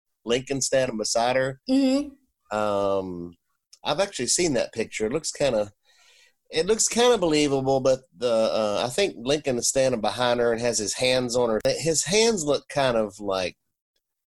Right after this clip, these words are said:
Speaker 1: doctored up,
Speaker 2: Uh-huh.
Speaker 1: uh, image-wise. So I'm, um, who's to say? I mean, back then,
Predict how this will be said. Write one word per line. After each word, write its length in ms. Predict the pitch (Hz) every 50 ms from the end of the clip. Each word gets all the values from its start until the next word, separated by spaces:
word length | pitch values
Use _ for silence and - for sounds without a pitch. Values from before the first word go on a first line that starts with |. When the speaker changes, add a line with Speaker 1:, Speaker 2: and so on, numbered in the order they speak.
| _ - 87
Speaker 1:
doctored 500 | 82 113 110 120 117 - - 98 87 87
up, 240 | 92 92 90 - - - _ _ _ _ _ _ _ _ _ -
Speaker 2:
Uh-huh. 280 | - 254 240 220 208 208
Speaker 1:
uh, 20 | - - - _ -
image-wise. 840 | 147 143 135 120 113 101 101 104 101 98 92 87 85 85 85 -
So 160 | - 104 104
I'm, 300 | 110 123 135 131 131 123 - _ _ _ _ _ _ _ _ _ _ _ - 101
um, 720 | 104 104 101 98 98 98 95 92 92 90 87 87 90 90 - _ _ _ _ _ _ _ _ - - _
who's 220 | - 196 190 151
to 100 | - -
say? 320 | 131 - - 135 127 120 113
I 40 | 113
mean, 240 | 113 117 113 107
back 260 | 101 117 131 135 - -
then, 540 | 143 143 147 147 139 127 120 117 113 107